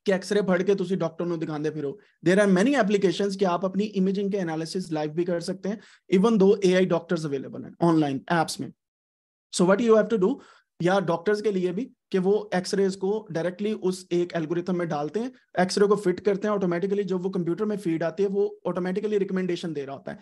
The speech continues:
लेकिन those are not final recommendation। रिकमेंडेशन का मतलब है कि हमने आपको बता दिया ये हो सकता है। एआई ये नहीं कहती कि ये हो चुका है। For example, अगर आप एक एक्सरे करवा रहे हैं, नाउज़ बिल्ला,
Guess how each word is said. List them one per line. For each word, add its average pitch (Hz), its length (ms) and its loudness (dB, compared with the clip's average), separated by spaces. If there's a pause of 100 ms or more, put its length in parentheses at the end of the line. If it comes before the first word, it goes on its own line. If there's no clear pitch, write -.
(280)
लेकिन 185 220 4
those 196 220 8
are 220 160 4
not 190 380 4
final 190 520 0
recommendation। 147 520 -6 (520)
रिकमेंडेशन 247 560 2
का 233 80 2
मतलब 202 340 2
है 220 60 0
कि 220 60 -2
हमने 185 240 2
आपको 208 260 0
बता 180 260 -4
दिया 170 160 -2
ये 208 180 0
हो 196 260 2
सकता - 300 -14
है। - 60 -20 (1000)
एआई 208 160 0
ये 196 240 0
नहीं 254 120 -2
कहती 190 280 -2
कि - 360 -4
ये 214 120 2
हो 185 200 2
चुका 147 240 -8
है। - 80 -16 (340)
For 240 220 2
example, 196 440 0 (500)
अगर 208 260 2
आप 165 280 -2
एक 185 140 0
एक्सरे 196 320 0
करवा 160 320 -2
रहे 170 100 -2
हैं, 180 80 -4
नाउज़ 180 220 -2
बिल्ला, 180 340 -4